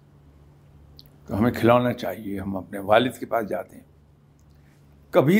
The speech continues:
तमहीद बांधने की ज़रूरत हमें नहीं पेश आई। हम आउटराइटली जाके जो भी हम मुखातिब करते हैं, डैड, अब्बू, बाबा, जो भी है,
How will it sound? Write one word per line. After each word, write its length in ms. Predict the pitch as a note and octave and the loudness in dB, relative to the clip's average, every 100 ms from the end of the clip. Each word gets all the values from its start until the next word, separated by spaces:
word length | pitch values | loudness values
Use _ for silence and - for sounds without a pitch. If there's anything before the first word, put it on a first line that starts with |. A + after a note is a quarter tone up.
| G#3+ | 2
तमहीद 420 | F3+ D#3 F3+ D#3 | 2 4 2 4
बांधने 360 | D3+ D3+ D#3+ D#3 | 4 4 -2 -2
की 140 | E3 | -2
ज़रूरत 340 | C#3+ C#3+ C#3+ | 0 -2 -4
हमें 160 | B2+ C3 | -6 -6
नहीं 180 | B2 A#2 | -8 -6
पेश 240 | A2 - | -8 -8
आई। 140 | E2+ - _ _ _ _ _ _ _ _ _ _ _ _ _ _ _ _ - _ _ _ - - - - _ - - - - - | -12 -14 _ _ _ _ _ _ _ _ _ _ _ _ _ _ _ _ -20 _ _ _ -20 -20 -20 -20 _ -20 -20 -20 -20 -6
हम 100 | A2+ - - - - | -4 -4 -10 -16 2
आउटराइटली 540 | D3 E3+ E3+ E3+ - E3 | 4 4 4 0 0 0
जाके 400 | C3+ B2 B2 B2 - _ _ _ _ _ _ _ _ _ _ | 2 2 0 -14 -18 _ _ _ _ _ _ _ _ _ _
जो 240 | - C3 D3 | 2 6 6
भी 160 | E3+ | 6
हम 260 | D3 C#3 C3 - | 4 2 -4 -6
मुखातिब 460 | B2 A2 B2 B2+ - | -6 2 2 0 -4
करते 300 | A2+ - A#2 | -4 -4 -4
हैं, 240 | G#2 F#2 | -4 -2
डैड, 540 | G#2 G2 F2+ - - - - - - - - - - - - | 0 2 0 -6 -14 -20 -20 -20 -20 -20 -20 -20 -20 -20 -2
अब्बू, 320 | C#3+ G#2+ G#2+ G2 - - _ _ _ - - _ | -2 0 -6 -6 -12 -20 _ _ _ -20 -20 _
बाबा, 400 | G#2 G#2 G#2+ G2+ F2+ - - _ _ _ - | 0 2 2 -2 -8 -16 -20 _ _ _ -4
जो 200 | C#3+ G3+ | 2 4
भी 180 | F3+ G#2+ | 2 -4
है, 160 | - | -10